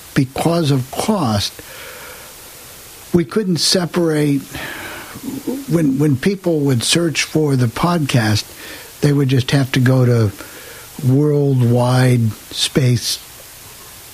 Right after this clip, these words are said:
Legend to, to find the podcasts, or these, these podcasts, they, they all came together, so they had to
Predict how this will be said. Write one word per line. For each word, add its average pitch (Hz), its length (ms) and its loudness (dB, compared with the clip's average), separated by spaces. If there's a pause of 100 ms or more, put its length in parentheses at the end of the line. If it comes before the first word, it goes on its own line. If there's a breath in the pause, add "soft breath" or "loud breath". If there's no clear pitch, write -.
(240)
Legend 120 640 4 (520 loud breath)
to, 117 540 4 (440 loud breath)
to 127 140 4
find 123 420 4
the 107 40 2
podcasts, 113 1040 0
or 117 540 4 (1200 loud breath)
these, 135 320 0 (160)
these 131 240 2 (100)
podcasts, 139 680 2 (640)
they, 139 540 2
they 131 300 4
all 131 240 2
came 127 380 2
together, 113 460 0
so 120 240 2
they 117 160 4
had 120 240 4
to 107 140 2